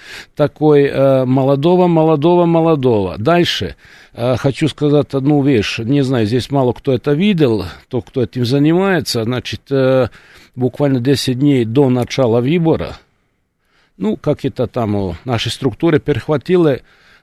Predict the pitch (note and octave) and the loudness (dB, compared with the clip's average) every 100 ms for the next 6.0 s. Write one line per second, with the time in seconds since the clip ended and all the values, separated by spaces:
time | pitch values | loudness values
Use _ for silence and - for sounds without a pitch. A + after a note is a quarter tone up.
0 | - C3 C3 B2 - D#3+ E3+ D3+ - B2+ | -6 -2 0 0 0 0 2 2 0 -2
1 | C#3 E3 D3 F3+ G3 - D#2+ - _ _ | 0 0 2 2 2 -2 -12 -14 _ _
2 | _ _ - A2+ B2+ C#3+ C#3 D#3 D#3 D#3 | _ _ -8 -4 0 2 2 4 4 2
3 | C#3+ D3 C#3 C#3 C3 - D#3+ C#3 A#2+ F#2+ | 2 0 0 -2 -6 -2 0 2 -2 -4
4 | - D3 A2 - C3+ C#3 - C#3+ C#3 C#3+ | 0 0 0 -4 0 0 0 0 2 2
5 | C#3+ C3+ C3+ - B2+ A#2+ F#3+ F3 E2+ | 0 -2 -6 -8 -6 -2 0 0 -2